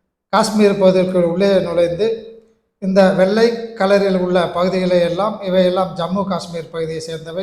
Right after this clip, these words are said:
இவற்றையெல்லாம் பிடித்து கொண்டது. ஆகவே ஒரு ஒப்பந்தம் ஏற்பட்ட பின்பு இந்த பகுதியிலிருந்து விலக வேண்டும் என்ற ஒரு எண்ணத்தை அப்போது இருந்த இந்திய அரசு அதை தெரிவிக்காமல் அதை அப்படியே பாகிஸ்தானிடம் விட்டுவிட்டது.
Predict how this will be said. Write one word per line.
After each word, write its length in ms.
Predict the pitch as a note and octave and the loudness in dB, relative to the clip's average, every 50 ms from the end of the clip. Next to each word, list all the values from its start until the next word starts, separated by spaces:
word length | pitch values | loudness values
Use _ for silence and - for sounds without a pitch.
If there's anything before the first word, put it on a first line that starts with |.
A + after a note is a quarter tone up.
| F#3 E3 | -8 -6
இவற்றையெல்லாம் 500 | E3 F3 E3+ E3+ F3 E3+ E3 F3+ E3 - | -8 -8 -8 -6 -8 -6 -4 -6 -8 -8
பிடித்து 260 | - D#3+ E3 - F3 | -10 -16 -14 -16 -16
கொண்டது. 380 | - - D#3+ D3 D#3 D#3 D3 F#3 G#3+ G#3+ - _ _ _ _ _ _ _ _ _ _ _ _ _ _ _ _ _ _ _ _ _ - | -16 -16 -16 -14 -14 -12 -12 -12 -14 -14 -20 _ _ _ _ _ _ _ _ _ _ _ _ _ _ _ _ _ _ _ _ _ 0
ஆகவே 280 | G3 G#3+ A#3 A3+ A3+ A3 G#3+ G#3+ G#3 | 0 2 4 4 4 4 4 2 2
ஒரு 100 | G3+ G3+ G#3 G3 | 4 4 4 4
ஒப்பந்தம் 400 | F#3 G3 - A#3+ A3 A#3 G#3+ G3+ G#3 G3+ | 2 2 2 2 2 2 0 2 2 2
ஏற்பட்ட 320 | G3 G3+ G3+ F#3+ - G3+ F#3 - | 2 0 -4 -2 -2 -2 -4 -2
பின்பு 300 | F#3+ F#3 F3+ F3+ G3 G#3 A3 A3 - - - G3+ | -4 -6 -8 -6 -4 -4 -4 -4 -8 -12 -14 -10
இந்த 140 | F#3 F#3 F#3+ F#3+ F#3+ | -2 -2 -2 0 0
பகுதியிலிருந்து 480 | F#3+ G3 G#3 G3+ G#3 G3+ G#3 G3+ G3+ G3+ F3+ | -2 -2 0 0 0 0 0 -2 -2 -2 0
விலக 180 | F#3 G3 G3+ F#3+ G3 G3+ | 2 0 0 0 -2 -2
வேண்டும் 300 | G3+ G3 G3 G#3+ G3+ G3 G3+ | -4 -2 -4 -6 -6 -4 -6
என்ற 140 | F#3+ F3+ F#3 F#3+ F#3 F3 F3+ | -6 -2 0 0 0 0 0
ஒரு 140 | F#3 F#3 F3+ F3 | -2 -2 -2 -2
எண்ணத்தை 320 | E3+ F3+ G3 F#3 F#3+ F#3+ F#3 E3+ | -4 -4 -6 -6 -4 -4 -4 -4
அப்போது 400 | E3+ F#3 F#3 F#3 F#3 F3 F#3 F3+ F3+ F3+ - G#3 F3+ | -4 -6 -6 -6 -6 -6 -6 -8 -8 -8 -10 -14 -12
இருந்த 260 | F3+ G3+ F#3+ F3+ F#3+ F3+ E3 D#3+ E3+ | -12 -12 -8 -4 -4 -4 -4 -6 -8
இந்திய 260 | D#3+ F3+ F3+ G3 F#3+ F3 | -12 -10 -6 -4 -4 -2
அரசு 340 | F3 F3 F3 F3 - F3+ D#3+ D#3 - - D#3+ | -2 -4 -6 -6 -8 -8 -10 -10 -10 -14 -16
அதை 160 | D#3 E3 D#3+ D#3+ E3+ | -12 -12 -12 -12 -12
தெரிவிக்காமல் 680 | E3 E3 F3+ F#3 F3+ F#3 - E3+ D#3+ E3+ G3 F#3+ F#3+ G3 - _ _ _ _ _ _ _ _ _ _ - | -14 -12 -10 -12 -12 -10 -12 -12 -10 -8 -10 -10 -10 -14 -20 _ _ _ _ _ _ _ _ _ _ -2
அதை 160 | F#3 G3 G3 F3 E3 | 0 2 2 2 0
அப்படியே 360 | - - F#3+ G3 G3 F#3+ F#3+ F#3 F#3+ F#3+ F#3 | 0 -2 -2 0 2 4 2 2 2 0 -2
பாகிஸ்தானிடம் 640 | F3 F#3 F3+ - - F#3+ F#3 F3 F3+ E3+ E3 D#3 D3+ D#3+ | -2 -4 -4 -4 -4 -4 -2 -2 -2 -2 -2 -4 -6 -10
விட்டுவிட்டது. 500 | D#3 - F3+ E3 D#3+ - D3 C3 D#3+ | -8 -6 -8 -8 -6 -8 -8 -8 -8